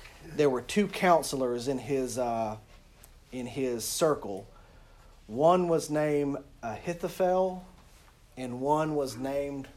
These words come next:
something else that's escaping me right now. But Ahithophel is the one who gave such good counsel that the Bible says,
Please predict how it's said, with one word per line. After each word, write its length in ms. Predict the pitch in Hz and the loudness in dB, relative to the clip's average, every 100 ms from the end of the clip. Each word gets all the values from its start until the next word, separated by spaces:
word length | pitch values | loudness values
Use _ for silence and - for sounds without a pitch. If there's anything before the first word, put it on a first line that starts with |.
| - - - - - | -20 -20 -20 -20 -20
something 480 | - - 160 175 175 | -16 -6 -4 -4 -4
else 340 | 147 139 151 - | -2 -2 -4 -8
that's 180 | 127 | -12
escaping 500 | 120 - 160 147 135 | -10 -10 -6 -6 -8
me 100 | 120 | -12
right 220 | 113 110 113 | -12 -12 -14
now. 300 | 113 110 110 - - - - | -14 -14 -16 -20 -20 -20 -12
But 200 | 139 - | -10 -10
Ahithophel 760 | 135 - 240 269 214 - 156 147 | -10 2 2 4 0 2 2 2
is 100 | 143 | 0
the 100 | 147 | -2
one 200 | 151 156 | 0 0
who 220 | 147 151 139 123 | -2 -6 -8 -6
gave 400 | 160 170 170 165 | -2 0 0 -4
such 340 | - 147 - | -4 -6 -6
good 240 | - 170 - | -6 -6 -6
counsel 460 | 185 190 185 151 | -6 -4 -4 -6
that 160 | 135 131 | -6 -8
the 60 | 135 | -6
Bible 360 | 139 160 170 | -2 0 -2
says, 500 | 175 170 156 139 139 | -4 -4 -4 -4 -6